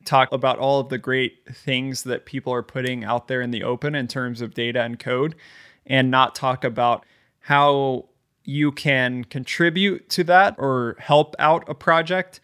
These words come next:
or maybe it's your own project and you want to open it up.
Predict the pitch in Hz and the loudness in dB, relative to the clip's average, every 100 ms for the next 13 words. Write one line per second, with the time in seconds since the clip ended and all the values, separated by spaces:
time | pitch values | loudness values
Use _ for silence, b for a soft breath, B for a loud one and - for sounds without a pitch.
0 | b b b _ 131 139 139 135 131 - | b b b _ 2 4 4 2 0 -2
1 | 143 147 147 131 - - - 127 120 139 | -2 0 2 0 -2 -10 -6 -2 2 2
2 | 147 147 147 135 156 143 143 151 147 135 | 2 0 -4 -4 4 4 4 -2 -2 -4
3 | 123 123 120 131 127 131 131 160 160 | -2 -4 -4 -4 -4 -4 2 4 2